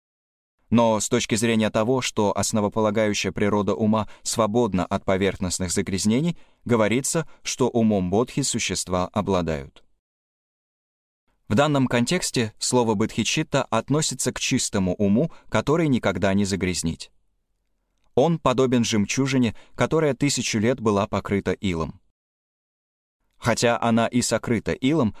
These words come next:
а блеск ее не виден, ее сияющая красота никуда не делась. Она просто временно сокрыта. Жемчужину можно вынуть из ила и вычистить так, чтобы красоту увидели все.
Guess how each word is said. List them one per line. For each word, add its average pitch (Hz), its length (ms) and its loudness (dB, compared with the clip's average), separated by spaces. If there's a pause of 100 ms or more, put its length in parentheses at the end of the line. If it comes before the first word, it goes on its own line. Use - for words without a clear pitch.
а 104 140 0
блеск 98 340 0
ее 90 200 0
не 92 120 0
виден, 123 380 0 (320)
ее 131 220 4
сияющая 135 600 0
красота 117 480 -2
никуда 107 460 0
не 104 120 4
делась. 87 500 -4 (380)
Она 107 260 2
просто 107 360 0
временно 101 380 2
сокрыта. 87 580 -4 (1080)
Жемчужину 147 720 0 (160)
можно 135 360 2
вынуть 117 460 0
из 101 240 0
ила 135 400 2
и 120 100 2
вычистить 104 640 -2
так, 131 220 0
чтобы 110 280 0
красоту 104 600 -2
увидели 87 480 -2
все. - 320 -4